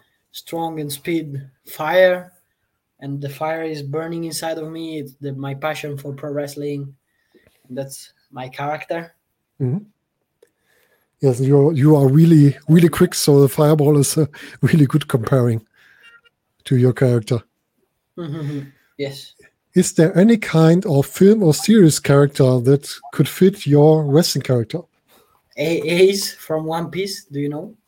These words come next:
Speaker 2: Oh, yes. Oh, yes.
Speaker 1: I think him, I really, is my favorite character from One Piece. And
Speaker 2: There's
Speaker 1: I mean,
Speaker 2: a real, real-time, uh, or a live-action series of One Piece coming to Netflix, I guess,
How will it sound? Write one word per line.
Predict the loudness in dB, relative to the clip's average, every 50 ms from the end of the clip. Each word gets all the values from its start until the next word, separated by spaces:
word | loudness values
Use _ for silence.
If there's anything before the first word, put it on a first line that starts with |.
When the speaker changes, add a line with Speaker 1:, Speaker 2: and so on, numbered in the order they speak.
| _ _ _ _ _ _ -18 -8 0
Speaker 2:
Oh, | 2 4 6
yes. | 6 6 4 2 0 -6 -4 0
Oh, | 2
yes. | 2 2 0 -2 -8 _ _ _ _ _ _ _ _ _ _ -14
Speaker 1:
I | -12 -12 -12 -10
think | -12 -12 -12 -12 -14 -16
him, | -18 -16 -10 -10 -10 -10 -10 -12 -12 -12
I | -10 -8 -8
really, | -6 -6 -6 -6 -6 -6 -6 -6
is | -6 -8
my | -8 -10 -10
favorite | -8 -8 -6 -6 -6 -8 -8 -8
character | -6 -6 -6 -6 -6 -10 -12 -12
from | -10 -10 -8 -8
One | -8 -8 -8 -10
Piece. | -10 -12 -12 -12
And | -14 -16 -16 -20 -20 _ _ _ _ _ _ -20 -20 _ _ _ _ _ _ _ -6
Speaker 2:
There's | -2 2 4 6 6 6 4 2 2 4
Speaker 1:
I | 4
mean, | 4 4 4 2 0
Speaker 2:
a | -2 _ _ _ _ _ _ _ -2 2
real, | 4 4 6 6 4 2 -2 -8 -4
real-time, | 2 2 2 2 2 0 -2 0 2 2 2 2 0 0 -2 -2 -2
uh, | -2 0 0 0 -2
or | -2 -2 -2 0
a | 0
live-action | 2 2 2 2 2 -2 -6 -4 -4 -2 0 2 0 0 -2 -8 _ -20 -20 -20 -20 -20 _ -16
series | -8 2 4 6 6 6 6 4 4
of | 2 0 2 4
One | 4 4 4 2
Piece | 0 0 0 0 0
coming | 0 0 2 2 2 2
to | 2 2 2
Netflix, | 4 4 2 0 -2 -6 -4 -4 -4 -4 -6 -6 -4 -4
I | -4
guess, | -2 -4 -8 -8 -8 -10 -16 -18